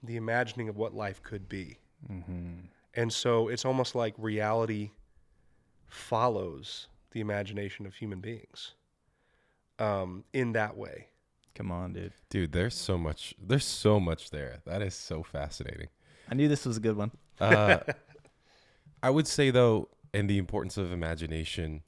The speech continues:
Speaker 3: I think similar to dreams, imagination is just the truest self trying to speak to you, you know, and that's the difference between fantasy and imagination. Is like, like you said,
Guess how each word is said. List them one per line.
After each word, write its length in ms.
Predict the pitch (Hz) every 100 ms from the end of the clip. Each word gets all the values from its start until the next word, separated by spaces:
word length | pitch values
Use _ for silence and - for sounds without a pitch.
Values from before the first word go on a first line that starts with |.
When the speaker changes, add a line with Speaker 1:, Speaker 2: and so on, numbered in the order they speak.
| _ _ _ _ _ _ _ _ _ _ _ _ _ _ _
Speaker 3:
I 100 | 98
think 380 | 107 113 104 - _ _ _
similar 400 | - 110 104 101
to 140 | 90
dreams, 520 | 76 80 78 76 76 -
imagination 720 | 85 82 82 85 78 78 -
is 100 | 76
just 220 | - 80 -
the 60 |
truest 440 | - - 80 78 -
self 420 | 71 71 - - _
trying 340 | - - 71 67
to 60 |
speak 420 | 71 - 76 - - _
to 140 | - -
you, 140 | - - _ _ _ _ _ _ _
you 100 | 80
know, 180 | 73 73
and 160 | 85
that's 220 | 85 87 -
the 100 | 87
difference 560 | 80 - 76 69 - _ _ _ _
between 300 | - - 82
fantasy 880 | - - 80 80 - 85 78 76 73
and 100 | 73
imagination. 720 | 73 71 71 71 65 73 - 69
Is 140 | 69
like, 200 | 67 - -
like 160 | 80
you 60 | 80
said, 240 | - 78